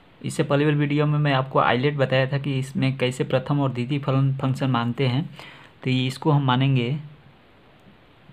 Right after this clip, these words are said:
प्रथम और इसको क्या मानेंगे? द्वितीय। ठीक, that simply हम इसे क्या करेंगे?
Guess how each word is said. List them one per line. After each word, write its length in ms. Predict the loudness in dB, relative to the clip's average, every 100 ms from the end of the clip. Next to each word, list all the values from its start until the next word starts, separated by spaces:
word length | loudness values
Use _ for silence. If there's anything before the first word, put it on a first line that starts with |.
| -20 -20 -20 -20 -20 -20 -20 -2
प्रथम 440 | -2 2 2 2 0 -8 -20 -20 -20 -20 -20 -20 -20 -20 -20 -20 -20 -20 -20 -20 -20 -20 -20 -20 -20 -20 -20 -20 -20 -20 -8
और 140 | -4
इसको 320 | -2 -2 -2 0
क्या 180 | 2 2
मानेंगे? 400 | 2 2 0 -2 -8 -20 -20 -20 -12
द्वितीय। 640 | -8 -4 -4 -2 -4 -4 -8 -18 -20 -20 -20 -20 -20 -20 -20 -20 -20 -20 -20 -20 -20 -20 -20 -20 -20 -20 -20 -4
ठीक, 300 | 2 2 0 -8 -20 -20 -20 -20 -20 -20 -20 -20 -20 -20 -6
that 240 | 2 2 2
simply 280 | -2 2 4
हम 200 | 4 2
इसे 160 | 0
क्या 120 | -2 -2
करेंगे? 420 | -2 -2 -2 -4